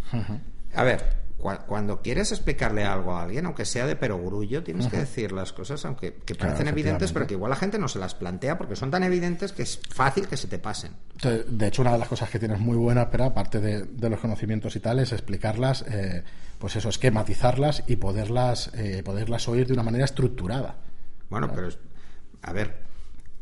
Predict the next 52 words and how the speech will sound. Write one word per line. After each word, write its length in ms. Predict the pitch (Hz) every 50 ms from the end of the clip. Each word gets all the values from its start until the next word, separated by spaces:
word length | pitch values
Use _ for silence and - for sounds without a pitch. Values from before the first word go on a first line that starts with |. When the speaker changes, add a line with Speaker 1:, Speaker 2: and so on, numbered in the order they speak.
| - - - -
Speaker 2:
pero 160 | - - 104
eso 100 | 113 139
es 60 | 170 175
una 120 | 190 156
forma 300 | - - 131 135 147 143
ya 180 | 117 113 120 -
casi 220 | - 117 - -
de 120 | 131 123
pensar, 460 | 107 - 87 80 90 - - 98 92 90
porque 260 | - 87 - - 85
tú 180 | - - 101 95
Speaker 1:
Sí, 0 |
Speaker 2:
sabes, 380 | 87 - 113 110 113 123 -
Speaker 1:
sí, 60 | - -
Speaker 2:
porque 140 | 98 87 80
Speaker 1:
lo 40 | 80
Speaker 2:
estás 160 | 76 - -
Speaker 1:
es, 60 | 80
Speaker 2:
delante, 500 | 104 98 98 113 120 110 - 127 135 127
que 100 | - 101
Speaker 1:
lo 80 | 85 90
Speaker 2:
yo 60 | 95
no 60 | 104
Speaker 1:
es. 80 | 113 117
Speaker 2:
tengo 160 | 127 117 117
una 240 | 117 117 113 117 123
hoja, 300 | 135 131 - 147 143 143
ni 120 | 135 117
me 120 | 104 104 107
hago 100 | 104 117
un 120 | 120 117
esquema 640 | 110 101 - - - 127 131 131 131 143 147 143 135
de 80 | 107
lo 120 | 98 101 92
que 80 | 98
vamos 240 | 98 101 - 110 -
a 40 | 117
hablar, 380 | 104 107 117 123 135 139 135
ni 100 | 123 113
de 140 | 104 95 92
qué 160 | - 98 101 98 - -
Speaker 1:
No, 80 | - 120
Speaker 2:
voy 140 | 117 110 110
Speaker 1:
por 20 |
Speaker 2:
a 20 |
Speaker 1:
eso 140 | 113 - -
hablaba 280 | 135 131 135 127 127 127
antes 280 | 131 131 131 143 139
de, 160 | 123 117 107 104
de 140 | 107 - -
bagaje, 460 | 90 90 98 113 120 120 - - 113
digamos, 520 | 110 107 101 104 113 120 117 120 117 117